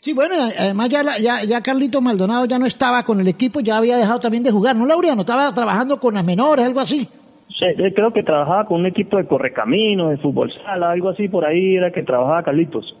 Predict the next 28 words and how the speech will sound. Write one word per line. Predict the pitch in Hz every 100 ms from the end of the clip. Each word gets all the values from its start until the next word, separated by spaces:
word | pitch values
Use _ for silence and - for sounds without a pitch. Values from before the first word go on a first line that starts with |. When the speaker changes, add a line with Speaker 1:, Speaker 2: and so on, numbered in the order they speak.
| - _ -
Speaker 1:
Sí, | - 262
también | 208 233
la | 269
lesión | 247 185 240 254
en |
la | 247 202
rodilla | 190 226 277
lo | 214
liquidó | 175 165 165 214
del | 226
fútbol | 220 220 208
también, | 165 160 202
es |
que | 196
esa | 202
lesión | 208 170 185 190
en |
la | 190
rodilla | 151 151 170 233
<laughs> | 139
es | 202 170
mortal. | 190 180 - 175 143 - - -
Hay | 202
algunos | 254 247 262
Speaker 2:
Muy | 247 175
Speaker 1:
jugadores | 165
Speaker 2:
grave. | 147 156 120
Speaker 1:
que, | 101